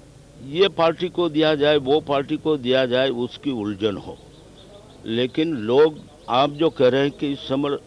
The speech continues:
उलझन है, मेरे ख्याल से कोई उलझन नहीं है।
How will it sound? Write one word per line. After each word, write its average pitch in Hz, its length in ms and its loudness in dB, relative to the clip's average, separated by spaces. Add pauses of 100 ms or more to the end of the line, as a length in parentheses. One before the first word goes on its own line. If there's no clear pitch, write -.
(100)
उलझन 117 480 2
है, 92 280 -6 (1040)
मेरे 113 360 2
ख्याल 147 360 0
से 170 300 -2
कोई 196 440 4
उलझन 143 440 2
नहीं 101 460 -2
है। - 440 -10